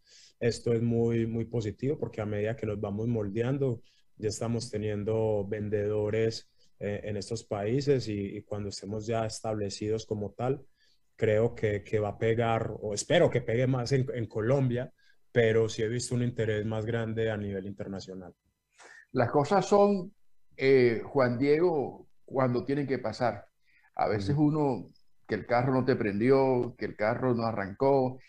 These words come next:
Speaker 2: que me demoré, que me desespero, que no sé qué, con el tema que tú acabas diciendo ahora, que por cuestiones de emergencia esperaba una cosa y, y terminaste en otra.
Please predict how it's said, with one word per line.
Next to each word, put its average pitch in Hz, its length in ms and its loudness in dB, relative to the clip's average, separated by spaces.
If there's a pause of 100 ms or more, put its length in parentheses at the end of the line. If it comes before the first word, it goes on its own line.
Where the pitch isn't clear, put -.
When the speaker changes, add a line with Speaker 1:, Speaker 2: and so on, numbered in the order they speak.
(200)
Speaker 2:
que 113 160 2
me 117 140 2
demoré, 113 640 4
que 113 100 0
me 104 120 -2
desespero, 131 760 2
que 110 140 -2
no 107 100 -4
sé 110 140 -8
qué, 120 180 2
con 123 180 0
el 104 60 -6
tema 135 260 -4
que 147 100 -6
tú 151 100 -4
acabas 147 320 -2
diciendo 143 380 -2
ahora, 143 200 2
que 127 120 0
por 107 180 -6
cuestiones 127 400 0
de 147 60 6
emergencia 135 580 0 (280)
esperaba 120 440 4
una 143 180 4
cosa 139 340 2 (320)
y, 120 280 2
y - 40 2
terminaste 110 520 0
en 123 160 4
otra. - 340 -2